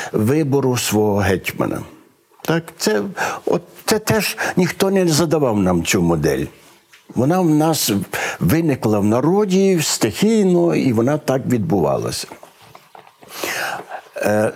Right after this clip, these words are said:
дуже добре працювало, так, це воля народу, дем-, дуже демократично, але у що вона інколи вироджувалася?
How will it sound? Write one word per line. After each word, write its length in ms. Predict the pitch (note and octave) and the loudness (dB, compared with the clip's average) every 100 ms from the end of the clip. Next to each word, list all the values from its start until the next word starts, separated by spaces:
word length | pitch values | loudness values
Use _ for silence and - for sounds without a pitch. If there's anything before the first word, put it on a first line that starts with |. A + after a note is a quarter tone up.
| - | -6
дуже 280 | - C3+ F3+ | -2 0 0
добре 440 | F3 D3+ G2+ D3 D#3 | 0 0 0 0 0
працювало, 840 | - A#2+ - G2+ D#2+ D2+ A2 D3 - - A#2 - | -2 -2 0 0 0 0 0 -2 -6 -10 -10 -4
так, 340 | F#2 - - | -2 -2 -6
це 240 | - G2 F#2 | -4 -2 0
воля 400 | F2 A#2 G#2+ F#2+ | 0 0 0 0
народу, 600 | F2 E2+ D2+ D2 D3 E3 - - - - - - - | 0 0 0 0 -2 -2 -8 -20 -20 -16 -14 -14 -6
дем-, 320 | G2 A#2 B2 A#2+ | -2 0 0 0
дуже 260 | C#3+ A2+ | 0 0
демократично, 1040 | G#2 G2+ F2+ F2+ F2+ - - - - D3+ E3 - - - - - | 0 0 0 -2 -2 -2 -2 -4 -2 -4 -4 -12 -20 -14 -14 -8
але 360 | - A#2 B2 A2 - - _ _ | -2 0 2 0 -4 -18 _ _
у 120 | - A#2 | -4 -2
що 320 | - - F#3 | -2 0 0
вона 360 | D#3 D3+ D3 - | 2 2 0 0
інколи 680 | E3 D3+ C#3+ C#3+ C3+ B2 B2+ - | 0 0 0 0 0 2 0 0
вироджувалася? 1200 | A2+ G#2+ F2 D2+ D#2 D2 C2 A#1+ - - - | 0 2 2 0 -2 -2 -2 -4 -6 -4 -6